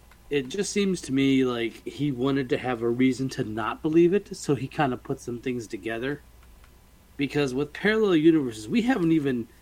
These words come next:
depending on how you believe, obviously, we haven't even exceeded our reach to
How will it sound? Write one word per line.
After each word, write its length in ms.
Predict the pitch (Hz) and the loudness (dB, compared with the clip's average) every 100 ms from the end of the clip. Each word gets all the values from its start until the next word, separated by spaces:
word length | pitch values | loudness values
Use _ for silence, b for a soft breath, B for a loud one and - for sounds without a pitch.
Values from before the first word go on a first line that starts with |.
| b b b b - | b b b b -4
depending 380 | 151 196 202 156 | -2 0 0 0
on 120 | 131 | -2
how 120 | 131 | -2
you 160 | 127 123 | 0 0
believe, 360 | 110 104 95 | 0 -4 -4
obviously, 580 | 95 87 76 - 80 76 - - - - | -6 -6 -8 -14 -14 -16 -18 -20 -6 0
we 160 | 226 | 0
haven't 340 | 180 214 170 156 | 0 -2 0 0
even 260 | 139 127 | -2 -4
exceeded 580 | 117 - - 160 139 131 | -6 -8 -4 -2 0 -2
our 400 | 127 123 117 113 - b b b - | -2 -4 -2 -4 -8 b b b -6
reach 340 | 131 156 - - | -4 -2 -6 -8
to 200 | 131 | -8